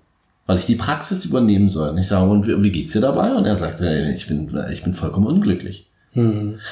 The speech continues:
Speaker 1: Also nicht, dass ihm das Medizinstudium als solches, äh, ähm, ähm, unglücklich gemacht hat. Also sein,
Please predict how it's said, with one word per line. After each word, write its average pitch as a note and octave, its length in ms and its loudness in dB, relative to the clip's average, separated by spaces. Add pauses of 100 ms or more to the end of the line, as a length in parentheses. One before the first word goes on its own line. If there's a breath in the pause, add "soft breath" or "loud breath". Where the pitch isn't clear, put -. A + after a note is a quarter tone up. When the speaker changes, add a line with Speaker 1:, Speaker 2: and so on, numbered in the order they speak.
Speaker 1:
Also G#2+ 200 2
nicht, A#2 200 2
dass A#2 120 -2
ihm G#2+ 160 2
das F#2 180 -2
Medizinstudium G#2 760 0
als - 160 -4
solches, A#2+ 460 0
äh, - 60 -4
ähm, G#2+ 560 2
ähm, G2+ 180 2
unglücklich G2+ 600 0
gemacht F#2+ 360 2
hat. E2+ 160 -4 (260 loud breath)
Also - 260 0 (160 loud breath)
sein, A#2+ 460 0